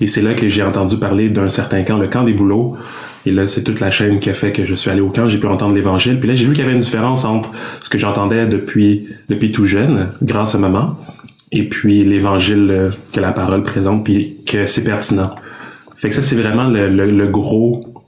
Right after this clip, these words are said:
de ce qui a permis que j'ai pu être introduit un peu à la Bible à travers les parents, puis, euh, l'Église de Repentigny. Sinon, euh, en ce moment, je suis, j'ai vingt-quatre ans.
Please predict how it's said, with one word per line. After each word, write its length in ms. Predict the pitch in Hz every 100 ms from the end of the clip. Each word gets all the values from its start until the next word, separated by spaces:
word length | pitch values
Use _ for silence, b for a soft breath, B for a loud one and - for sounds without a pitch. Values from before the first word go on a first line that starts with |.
| -
de 80 |
ce 80 | 101
qui 80 | -
a 60 | 90
permis 260 | 95 101
que 120 | 107
j'ai 140 | 95 95
pu 260 | - 104 98
être 200 | 104 104
introduit 320 | 95 95 101
un 60 | 98
peu 120 | 101
à 40 |
la 120 | 98
Bible 260 | 95 101 135
à 40 | 123
travers 260 | 104 101
les 80 | 101
parents, 380 | 101 95 95 156 - B B B B B B B
puis, 320 | - 104 104
euh, 180 | 95 90
l'Église 240 | 101 107
de 60 | 101
Repentigny. 500 | 95 95 92 92 92 - - - - - _ _ _ - B B B B B B
Sinon, 460 | - - 131 143 190 - B B B B B B - -
euh, 640 | 135 123 120 117 113 110
en 140 | 113 127
ce 100 | 135
moment, 120 | 156
je 100 | 143
suis, 280 | 131 123 117
j'ai 120 | 113
vingt-quatre 380 | 120 143 131 -
ans. 200 | 180